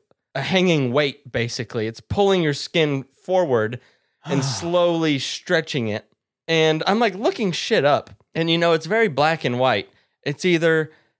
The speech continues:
Speaker 1: if you don't have a foreskin, ha ha, loser, sex sucks for you,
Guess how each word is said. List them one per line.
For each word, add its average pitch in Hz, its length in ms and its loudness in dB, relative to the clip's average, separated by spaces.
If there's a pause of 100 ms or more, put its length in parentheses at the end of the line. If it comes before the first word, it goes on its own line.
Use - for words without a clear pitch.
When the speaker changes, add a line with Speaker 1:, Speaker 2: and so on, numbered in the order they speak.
Speaker 1:
if 139 160 -6
you 156 80 -4
don't 180 160 2
have 175 200 0
a 143 60 -4
foreskin, 151 800 -2 (120)
ha 156 200 -2
ha, 156 200 0
loser, 143 480 0
sex - 420 -4
sucks - 440 -6
for - 160 -6
you, 101 320 -6